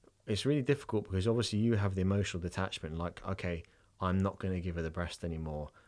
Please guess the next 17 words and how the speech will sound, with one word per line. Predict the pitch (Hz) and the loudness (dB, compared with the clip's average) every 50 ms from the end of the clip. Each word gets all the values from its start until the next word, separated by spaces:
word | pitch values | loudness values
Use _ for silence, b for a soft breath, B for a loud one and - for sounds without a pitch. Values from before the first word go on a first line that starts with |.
| b b | b b
and | - 90 | -4 -2
I'm | 85 85 87 | -2 -2 -2
kind | - - 95 90 85 | -2 -2 0 0 0
of, | 85 82 87 | -2 -2 -4
like, | 85 82 82 78 - - - _ | -4 -4 -4 -6 -8 -10 -10 _
b-, | - 90 92 | -8 -6 -4
breaking | - - 90 90 - - 90 87 | -2 -2 -2 -2 -2 -2 -2 -2
that | 82 - - | -2 -2 -2
bond. | 95 87 71 69 82 113 - - - b b b b b b b b b b b b b b b b b b b b b b b _ _ _ _ - | -2 -2 0 -2 -2 -4 -6 -8 -14 b b b b b b b b b b b b b b b b b b b b b b b _ _ _ _ 2
And | 117 117 117 | 4 6 8
then | 117 113 113 | 8 8 8
you'll | 110 104 95 | 8 6 6
say, | - - 104 98 98 | 4 4 4 4 4
like, | 95 95 95 - | 4 2 0 -2
"Take | - - - 113 - - | -2 -2 -2 -2 -2 -2
this | 104 92 - | -4 -4 -4
plastic | - - - 107 98 - - - 82 76 - | -2 0 0 0 0 -2 -4 -4 -6 -6 -6